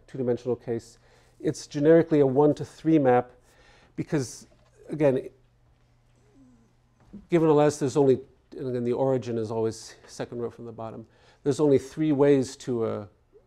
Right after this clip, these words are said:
put an index two sublattice in, the horizontal way, the vertical way, and the checkerboard way. So the Hecke correspondence maps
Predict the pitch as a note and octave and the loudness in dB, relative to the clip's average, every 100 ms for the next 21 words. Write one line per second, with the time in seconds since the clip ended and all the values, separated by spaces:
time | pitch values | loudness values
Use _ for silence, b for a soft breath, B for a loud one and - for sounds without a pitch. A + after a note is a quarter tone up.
0 | _ - D#3+ - C3 C3 D3+ C#3 C3 - | _ -2 -2 -2 -6 -2 0 0 -2 -6
1 | C#3+ - C3+ B2+ A#2 A2+ - A2+ A2+ B2+ | -8 -4 -4 -2 -2 -4 -8 -12 -6 -6
2 | A#2 B2 A#2+ A#2 A2 A2 A2+ A2+ A2+ A2+ | -2 0 0 0 -2 -4 -6 -6 -8 -6
3 | A2+ A2 A2 A2+ C3+ A#2 G#2+ A2+ - - | -6 -8 -10 -12 -12 -14 -16 -16 -16 -20
4 | _ _ _ _ _ b b b b b | _ _ _ _ _ b b b b b
5 | - _ - C#3+ C3 D#3 C#3+ - C#3+ - | -20 _ -6 -4 -4 -10 -10 -4 -2 -2
6 | C#3 C3 A#2+ - - B2 A#2+ - - - | -4 -2 -2 -6 -4 -4 -4 -10 -18 -20